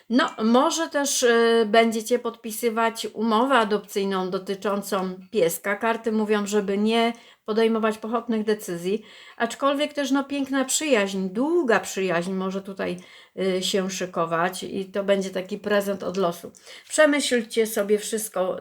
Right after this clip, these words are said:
tak, y, na tyle, y, żeby to było odpowiedzialne. Y, mogą wracać też różnego rodzaju alergie, alergia też na, mm, sierść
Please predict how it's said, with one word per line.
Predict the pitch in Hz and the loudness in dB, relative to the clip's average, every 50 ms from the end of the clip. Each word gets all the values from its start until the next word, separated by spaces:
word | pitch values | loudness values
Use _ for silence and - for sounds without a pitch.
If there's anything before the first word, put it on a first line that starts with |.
| - - | -6 -2
tak, | 240 226 233 226 226 - | 0 0 0 0 -2 -6
y, | - - 196 196 196 196 190 | -6 -4 -2 0 0 0 -2
na | 196 202 190 | -2 -4 -4
tyle, | 196 - 240 226 214 208 208 | -4 0 0 2 4 4 4
y, | 214 208 208 - - 190 190 190 185 | 2 2 0 0 -2 -2 -4 -4 -4
żeby | 185 190 196 190 196 190 | -4 -6 -6 -6 -6 -6
to | 190 208 190 | -4 -4 -4
było | 180 180 196 196 190 - | -2 -2 -2 -2 -2 -2
odpowiedzialne. | - 196 - - 196 196 196 190 190 175 165 165 160 160 170 170 190 214 214 - - - - - - - - - - - - - 214 214 220 208 208 | -2 -4 -6 -6 -4 -4 -2 0 0 0 0 -2 -4 -6 -6 -6 -6 -6 -8 -12 -18 -20 -20 -18 -18 -18 -18 -18 -20 -8 0 4 6 6 6 6 4
Y, | |
mogą | 208 226 240 277 330 320 339 311 285 277 262 247 233 | 4 4 4 4 4 4 2 4 4 4 4 4 4
wracać | 262 262 269 269 269 269 240 220 - | 4 4 4 4 2 0 0 0 -2
też | - 240 233 233 233 | -4 -2 -2 -2 -2
różnego | 240 247 254 240 220 240 240 220 226 226 | 0 0 0 0 0 0 0 0 0 0
rodzaju | 226 220 214 233 226 220 220 | 0 0 2 2 2 2 2
alergie, | - - 208 214 240 240 240 202 190 190 - | 2 2 2 2 2 2 0 0 0 0 0
alergia | - 202 214 226 220 214 202 220 208 208 | 2 2 2 2 2 0 0 0 0 -2
też | - 214 202 196 - 208 | -2 -4 -4 -4 -4 -4
na, | 208 202 196 202 202 196 190 190 185 | -4 -2 -2 -2 0 0 0 0 -2
mm, | 185 185 180 180 - - 185 185 180 180 180 180 180 180 175 175 175 180 | -2 -4 -6 -8 -8 -10 -8 -6 -4 -4 -4 -2 -2 -2 -2 -4 -4 -4
sierść | 180 - - 202 208 220 226 233 220 - - - - - _ | -2 0 2 4 4 4 2 0 -4 -8 -10 -12 -16 -18 _